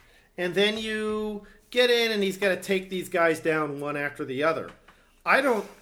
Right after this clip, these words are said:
know why the Warbound, it, it, it's like,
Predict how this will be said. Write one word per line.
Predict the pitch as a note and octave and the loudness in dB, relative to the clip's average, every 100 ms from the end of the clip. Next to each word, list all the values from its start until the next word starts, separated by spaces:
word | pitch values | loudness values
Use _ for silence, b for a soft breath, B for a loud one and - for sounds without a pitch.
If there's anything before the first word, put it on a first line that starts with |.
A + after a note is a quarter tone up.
| - | -14
know | G3 D#3+ F#3 | -4 0 2
why | E3 C#3 E3 F3+ | 2 2 4 4
the | D#3+ | 2
Warbound, | C3 C3+ F#3+ G#3+ D3 D#3+ D3 C3+ | -4 -2 0 2 2 2 2 0
it, | F#3 F#3+ | -2 -2
it, | F#3+ - - A3+ G3 | -6 -16 -18 -16 -14
it's | F#3+ A3+ | -6 0
like, | G3+ F#3+ | 0 0